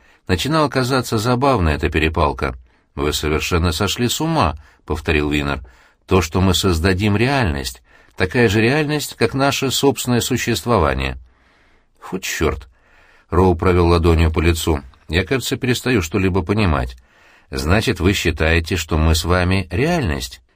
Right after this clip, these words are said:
"Перестаньте кривляться, Роу!" крикнул Паркер. "Винер прав". Роу повел в сторону Паркера налившимися кровью глазами и ничего не ответил — а Блэкборн рассмеялся было, но резко оборвал свой смех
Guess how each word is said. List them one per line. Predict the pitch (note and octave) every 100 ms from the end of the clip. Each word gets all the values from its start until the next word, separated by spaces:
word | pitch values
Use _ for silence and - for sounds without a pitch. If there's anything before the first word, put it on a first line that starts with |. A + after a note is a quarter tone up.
| _
"Перестаньте | - B2 D3 - G#3+ F#3
кривляться, | G3 F3+ D#3+ F2 C#2 - G2+
Роу!" | C#3+ E2+ C#2 - - _
крикнул | - F2+ F2 E2+ E2
Паркер. | D#2+ D2 - D2+ - - _
"Винер | E2 E2 E2 E2+
прав". | E2 C#3+ B2+ - _ _ _ _ _ _ _ _
Роу | E2 G2+ F#3
повел | D#3+ D3+ D3+ D3+
в | -
сторону | - C3 B2 B2
Паркера | C#3 C3 B2 F#2
налившимися | E2 F#2 G#2 - F#2+ E2 F2
кровью | - F#2 E2 D#2+
глазами | E2+ D#2 D#2+ E2+ F#2 G#2 E2+
и | D2+
ничего | D2+ - D#2+
не | E2+
ответил — | G#2 C#3 B2+ - C#2 C2 - _ _ _
а | D2 C#2+
Блэкборн | C2+ E2+ F#2+ F2+ G2+ G#2 - _ -
рассмеялся | G2 G#2+ A2 G2 F#2 F#2 F#2+
было, | F#2+ G2+ G#2+ G2 -
но | D#2+ E2
резко | C3 D#3 D#3
оборвал | C3+ C#3+ C3+ A2 E2+
свой | G2 F2+
смех | - D#3+ -